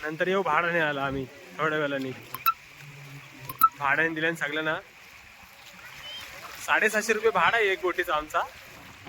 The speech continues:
वसूल आहेत पैसा आमचा. किती आहे एकूण? चोवीस बोटी आहे ना आमच्या,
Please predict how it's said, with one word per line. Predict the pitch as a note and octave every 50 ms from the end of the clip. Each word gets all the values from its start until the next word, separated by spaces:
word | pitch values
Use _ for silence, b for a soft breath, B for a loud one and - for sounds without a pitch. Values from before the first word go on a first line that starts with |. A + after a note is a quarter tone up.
| - -
वसूल | - - - A#3+
आहेत | G#3 E3+ D#3+ - D3
पैसा | C#3 C3+ - C#3+
आमचा. | C3+ C#3 - - D#3+
किती | D#3+ - - - G3
आहे | F#3+ F3+ F3 F3
एकूण? | F3 E3+ E3+ E3 - F#3 F#3 F#3 F#3 F3 F3 E3 - - - - - - - - -
चोवीस | G3 F3+ F#3+ G#3 G3 F#3
बोटी | F#3+ F#3 - G3
आहे | G3 G3
ना | F#3+ F#3
आमच्या, | E3 D#3+ D3+ D3